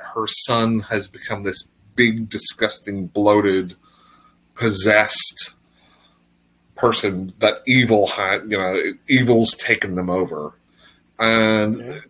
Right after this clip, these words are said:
Speaker 1: kind of the setup is that this has happened before, and it happens in big cities, but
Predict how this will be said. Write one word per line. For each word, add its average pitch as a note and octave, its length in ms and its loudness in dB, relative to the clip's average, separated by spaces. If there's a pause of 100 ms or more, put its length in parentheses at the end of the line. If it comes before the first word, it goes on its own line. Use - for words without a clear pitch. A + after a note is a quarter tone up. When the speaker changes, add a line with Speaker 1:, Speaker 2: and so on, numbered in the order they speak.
Speaker 1:
kind E3 240 2
of D#3+ 100 2
the C#3 60 2
setup A#2+ 580 4
is F#2+ 520 0
that F#2 300 2
this A#2 380 -2
has A2+ 160 0
happened G#2 440 -2
before, G2 540 2
and F#2 100 -2
it - 60 -12
happens G2 520 -2
in F#2 120 -4
big F#2+ 320 -2
cities, B2 720 -2 (840)
but G2+ 340 4